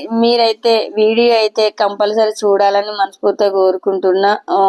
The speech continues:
మధ్యలో ఆపకండి వీడియో అయితే, అసలే ఆపకండి.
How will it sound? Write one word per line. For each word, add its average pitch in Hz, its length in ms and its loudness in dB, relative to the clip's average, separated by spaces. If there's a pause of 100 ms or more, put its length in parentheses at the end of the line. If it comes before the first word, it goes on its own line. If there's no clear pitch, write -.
(200)
మధ్యలో 196 420 0
ఆపకండి 208 580 0
వీడియో 196 360 2
అయితే, 190 260 0 (760)
అసలే 233 300 0
ఆపకండి. 208 540 -2